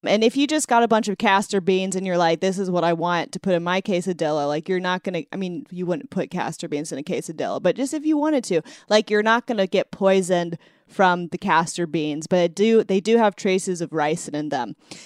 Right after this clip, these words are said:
And it was first discovered as a byproduct of going from castor beans to castor oil. This was in, like, eighteen eighty-eight. This German scientist was doing this, and one of the byproducts of that process was ricin, like, small traces of ricin.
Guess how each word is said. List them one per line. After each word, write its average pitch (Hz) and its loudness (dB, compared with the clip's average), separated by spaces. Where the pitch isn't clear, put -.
And 202 -2
it 196 2
was 196 0
first 226 4
discovered 196 4
as 170 2
a 180 0
byproduct 175 2
of 170 -2
going 180 0
from 170 -2
castor 185 0
beans 175 0
to 185 -6
castor 175 0
oil. 160 2
This 190 -2
was 190 4
in, 185 0
like, 175 -2
eighteen 190 -2
eighty-eight. 170 0
This 175 -4
German 175 0
scientist 170 -2
was 170 -2
doing 156 0
this, 156 -2
and 175 -4
one 196 2
of 196 0
the 175 2
byproducts 175 2
of 165 -2
that 160 -2
process 165 0
was 160 -2
ricin, 156 -6
like, 156 -4
small 175 -2
traces 156 -4
of 147 -6
ricin. 135 -6